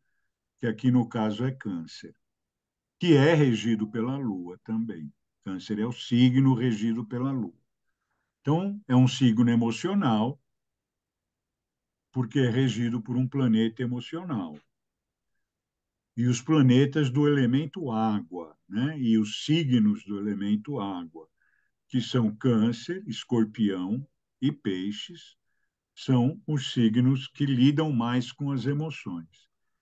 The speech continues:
Então, você vê que nós temos doze signos, doze signos e quatro elementos, né? E esses quatro elementos, eles se referem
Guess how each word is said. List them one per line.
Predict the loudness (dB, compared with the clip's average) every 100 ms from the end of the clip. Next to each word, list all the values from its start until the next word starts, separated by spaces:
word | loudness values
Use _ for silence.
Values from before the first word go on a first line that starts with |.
| _ _ -6
Então, | 0
você | 0 4 2
vê | 6 6 6
que | 2 0
nós | 0 -4
temos | 0 2 2 0 -8 _ _ _ _ _ _ _ _ -2
doze | 2 2 2 -2 -8
signos, | -8 -6 -2 -2 -4 -10 -2
doze | 2 2 0 -8
signos | -4 -2 0 -2 -2 -6 _ _ _ -12
e | -10
quatro | 2 4 4 2 2
elementos, | 2 2 0 -6 -8 -12 _ _ -10
né? | -8 -8 -12 _ _ _ _ _ _ _ _ _ _ _ _ _ _ _ _ _
E | 0 6
esses | 8 6 0 -2
quatro | 0 2 4 4 2
elementos, | 2 2 0 0 0 -4 -4 _ _ _ _ _ _ -6
eles | -2 -2 -2
se | -2 0
referem | 2 0 0 0 2 2 0